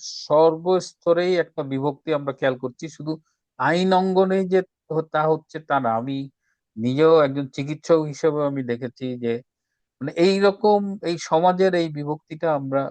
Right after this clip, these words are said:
কখনো দেখিনি। আমাদের রাজনৈতিক মতপার্থক্য ছিল, যেটা আপনি বললেন যে বিএনপির সিনিয়ররা আওয়ামী লীগের জুনিয়রদের স্নেহ করতেন, আওয়ামী লীগের সিনিয়ররা বিএনপির জুনিয়রদের, বা মামলা লড়ে আবার ক্যান্টিনে বসে যে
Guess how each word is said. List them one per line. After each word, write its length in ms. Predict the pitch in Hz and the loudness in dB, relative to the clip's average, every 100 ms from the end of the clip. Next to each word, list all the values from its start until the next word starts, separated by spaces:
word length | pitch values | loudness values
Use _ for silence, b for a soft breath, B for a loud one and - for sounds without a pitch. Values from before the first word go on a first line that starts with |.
| - | -6
কখনো 280 | 139 - 131 | -8 -6 -6
দেখিনি। 440 | 110 117 123 104 104 | -4 -4 -4 -4 -2
আমাদের 340 | 110 123 139 139 | -2 -2 -4 -4
রাজনৈতিক 540 | 117 117 127 135 139 160 | 0 0 2 -2 -4 -4
মতপার্থক্য 680 | 151 147 165 143 - 139 156 135 | -4 -2 -4 -6 -8 -16 -14 -12
ছিল, 200 | 147 139 - _ _ _ - | -10 -8 -10 _ _ _ -4
যেটা 220 | 117 123 135 | 0 2 2
আপনি 240 | 135 139 | 2 -2
বললেন 420 | 127 127 127 131 147 _ _ _ _ _ | 0 0 0 -4 -6 _ _ _ _ _
যে 100 | 107 | -12
বিএনপির 560 | 104 120 127 127 143 131 | -4 -2 0 -2 -4 -4
সিনিয়ররা 680 | 131 127 127 131 131 127 127 120 | -4 -4 0 2 2 2 4 2
আওয়ামী 240 | 117 120 127 | 0 -2 -2
লীগের 260 | 127 123 | -2 -4
জুনিয়রদের 540 | 120 127 127 120 120 120 | -4 -4 -2 -2 -4 -6
স্নেহ 300 | - 117 120 | -6 -2 -2
করতেন, 440 | 120 120 _ 120 120 131 _ _ _ _ _ | -2 -6 _ -2 -2 -8 _ _ _ _ _
আওয়ামী 220 | 107 120 131 | -2 0 2
লীগের 200 | 135 135 | 2 0
সিনিয়ররা 540 | - 127 127 123 123 | -2 -2 2 2 2
বিএনপির 500 | 110 139 139 147 123 | 0 -4 -4 -8 -6
জুনিয়রদের, 540 | 120 120 117 113 120 113 _ _ _ _ _ - | -2 0 0 2 2 2 _ _ _ _ _ -2
বা 140 | 117 | 0
মামলা 440 | 117 120 131 139 143 | 4 2 4 4 4
লড়ে 380 | 139 135 135 | 4 4 4
আবার 260 | 123 123 127 | 4 2 -2
ক্যান্টিনে 540 | 127 123 120 135 135 | -4 -8 -8 -6 -2
বসে 460 | 131 120 - 123 120 | -2 -2 -2 -4 -4
যে 180 | 113 | -2